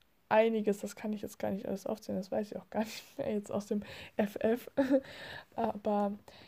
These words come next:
ja, deswegen war es dann für mich, wenn ich dann so an Neuseeland gedacht hab, ging es eigentlich eher immer so darum,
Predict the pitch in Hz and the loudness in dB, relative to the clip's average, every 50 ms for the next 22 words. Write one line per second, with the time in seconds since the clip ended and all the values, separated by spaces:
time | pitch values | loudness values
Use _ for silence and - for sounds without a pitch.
0 | - _ - 220 208 196 196 208 208 208 - 240 240 247 247 254 247 240 240 240 | -8 _ 2 4 6 6 4 2 0 0 2 4 4 4 4 0 0 4 4 6
1 | 240 240 240 262 240 240 - 254 240 240 240 254 254 262 - - - _ _ _ | 6 4 4 0 -2 -2 0 -2 0 0 2 0 0 0 -4 -8 -20 _ _ _
2 | _ _ _ _ _ - 220 226 240 247 254 247 - 262 247 247 240 233 226 226 | _ _ _ _ _ -4 -2 0 0 0 0 0 2 2 2 4 4 2 4 4
3 | 233 226 226 220 233 233 233 226 226 - 220 214 220 214 - - - 220 214 208 | 2 0 2 2 4 4 4 2 0 -2 -2 -2 -2 -2 -2 -4 -6 -4 -4 -4
4 | - _ _ _ - 220 220 220 - - - 214 208 214 - - _ _ _ _ | -6 _ _ _ -2 -2 -2 -2 -2 -2 -2 -2 -2 -2 -4 -8 _ _ _ _
5 | _ _ - 220 220 226 226 220 226 - - 220 214 214 208 208 220 208 208 214 | _ _ 6 8 10 10 12 10 10 8 6 4 6 6 6 6 4 2 4 6
6 | 208 208 202 208 208 208 208 214 | 6 6 6 6 6 4 4 2